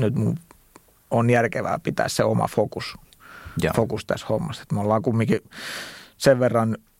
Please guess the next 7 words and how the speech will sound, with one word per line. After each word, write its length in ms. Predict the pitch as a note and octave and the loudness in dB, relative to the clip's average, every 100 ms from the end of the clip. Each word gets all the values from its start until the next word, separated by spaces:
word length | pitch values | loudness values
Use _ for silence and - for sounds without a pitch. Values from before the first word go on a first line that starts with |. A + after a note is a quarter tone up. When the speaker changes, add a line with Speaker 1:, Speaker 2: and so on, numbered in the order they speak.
| - - | -20 -4
Speaker 1:
vauhdikkaasti 760 | D#3 C#3 B2 A2+ A#2+ B2+ A#2+ C3 | 2 4 6 4 -2 -4 -2 0
menty 240 | A2+ - | 0 -2
koko 220 | - A2 A2+ | -4 -2 -2
aika 220 | A2+ A2 | -2 -2
eteenpäin, 540 | - - F#2+ - F#2+ | -4 -8 -8 -8 -8
että 240 | - - - - - | -10 -16 -16 -16 -4
Speaker 2:
Mm. 220 | A#2 F2+ | 0 0